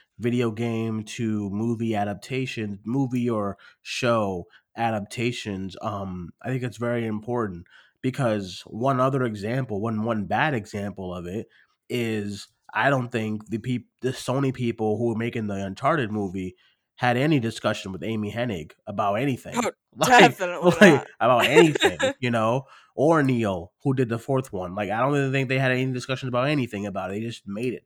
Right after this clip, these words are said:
Speaker 1: it, <laughs> which is, like,
Speaker 2: <laughs>
Speaker 1: nuts to me. Um,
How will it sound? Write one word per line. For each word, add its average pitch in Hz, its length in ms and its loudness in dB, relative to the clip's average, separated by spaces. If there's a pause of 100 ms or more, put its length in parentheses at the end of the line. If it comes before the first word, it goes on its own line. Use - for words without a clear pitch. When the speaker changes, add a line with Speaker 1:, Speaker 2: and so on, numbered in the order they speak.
(360)
Speaker 1:
it, - 420 6 (160)
<laughs> - 160 -14
which 170 320 4
is, 170 160 4
like, 135 260 6 (140)
Speaker 2:
<laughs> 269 100 -6 (120)
Speaker 1:
nuts 135 640 2
to 151 80 -2
me. 107 340 -2 (400)
Um, 285 440 6